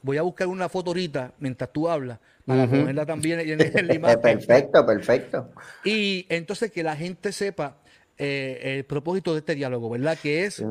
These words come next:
Speaker 1: eh, eh, concientizar a la
Speaker 2: Ujú.
Speaker 1: gente en cuanto a la salud física, porque la
Speaker 2: Ujú.
Speaker 1: gente piensa,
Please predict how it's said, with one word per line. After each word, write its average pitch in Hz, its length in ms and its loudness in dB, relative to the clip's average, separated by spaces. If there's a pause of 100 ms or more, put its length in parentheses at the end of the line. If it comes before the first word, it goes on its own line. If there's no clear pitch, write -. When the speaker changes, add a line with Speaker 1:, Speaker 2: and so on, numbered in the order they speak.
(140)
Speaker 1:
eh, 143 360 -4
eh, 147 140 -6
concientizar 156 960 -4 (300)
a 127 100 0
la 120 100 0
Speaker 2:
Ujú. 147 80 -6
Speaker 1:
gente 147 560 -6
en 139 120 -4
cuanto 139 380 -8
a 135 40 -4
la 131 100 -6
salud 143 240 -6
física, 180 440 -6
porque 127 240 -4
la - 100 -2
Speaker 2:
Ujú. 143 40 2
Speaker 1:
gente 135 240 -4
piensa, 185 440 -6